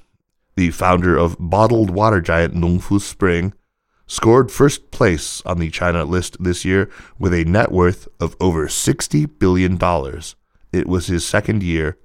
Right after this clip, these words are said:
on the list. Moving on to how Sequoia Capital China seems to be losing its appetite for a certain food delivery titan. Sequoia,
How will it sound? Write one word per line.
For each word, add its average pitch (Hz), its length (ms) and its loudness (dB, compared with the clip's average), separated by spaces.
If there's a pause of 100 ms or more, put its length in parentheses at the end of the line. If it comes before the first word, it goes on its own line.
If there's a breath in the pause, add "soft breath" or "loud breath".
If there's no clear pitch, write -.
(180)
on 85 140 2
the 80 80 0
list. - 440 -6 (2250)
Moving 104 340 6
on 87 300 4 (220)
to 107 260 0
how 123 360 4
Sequoia 160 580 2
Capital 104 460 0
China 85 440 -2 (260 loud breath)
seems 117 360 0
to - 100 -8
be 107 140 0
losing 160 480 2
its - 200 -4
appetite - 600 -4
for 90 100 -4
a 80 80 -4
certain - 340 -2
food - 380 -2
delivery 85 460 -2
titan. 82 480 -6 (560)
Sequoia, 90 640 2